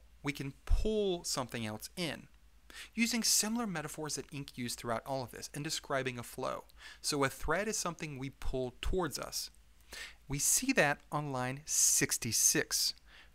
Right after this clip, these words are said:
Food choices points the other way. Instead of pointing to the right, which we're using as diverts to go to knots, and in this case, a double divert to go to tunnels, threads point to the left. That is, that is,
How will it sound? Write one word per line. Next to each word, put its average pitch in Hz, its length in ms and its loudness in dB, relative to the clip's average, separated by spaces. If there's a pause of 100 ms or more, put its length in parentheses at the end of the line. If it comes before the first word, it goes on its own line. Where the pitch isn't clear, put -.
(160)
Food 240 380 6
choices 117 680 0 (500)
points 156 560 0
the 110 200 -2
other 127 240 4
way. - 360 -8 (760)
Instead 185 220 0
of 214 100 0
pointing 185 320 4
to - 140 -4
the 135 100 0
right, 135 460 2
which 151 200 -8
we're 147 60 -6
using 139 340 -6
as 120 140 -6
diverts 135 480 -2
to - 120 -10
go 117 140 -6
to 107 80 -4
knots, 127 460 0 (180)
and 131 120 -4
in 120 80 -2
this 147 180 0
case, 135 260 -2 (200)
a 135 80 -12
double 143 320 2
divert 147 400 0
to - 80 -8
go 120 100 -4
to 110 100 -10
tunnels, 170 520 -4 (420)
threads 180 320 -2
point 160 400 0
to - 100 -16
the 135 80 -10
left. 123 560 -4 (340)
That 123 120 2
is, 123 320 0 (600)
that 123 160 -2
is, 131 260 0